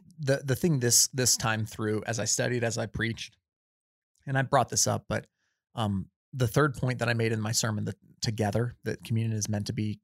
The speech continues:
communal, that it is, uh, it is personal, but it is not private. Like those, it, it f-,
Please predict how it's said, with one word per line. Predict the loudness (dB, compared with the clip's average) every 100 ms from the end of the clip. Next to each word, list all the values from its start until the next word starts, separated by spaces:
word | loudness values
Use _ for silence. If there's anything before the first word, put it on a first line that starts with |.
| -10
communal, | -4 -2 0 0 -2
that | -4 -4
it | -4
is, | 0 0 _ _ _ -4
uh, | -4 0
it | 0
is | 2
personal, | 2 0 0 0
but | 0 -2
it | -2
is | -4
not | -6 -8
private. | -2 0 0 -2 -4 _ _ _ _
Like | -6 -4
those, | 2 6 6 4 2 -2 _ _ -6
it, | -6 _
it | -4 -4
f-, | -8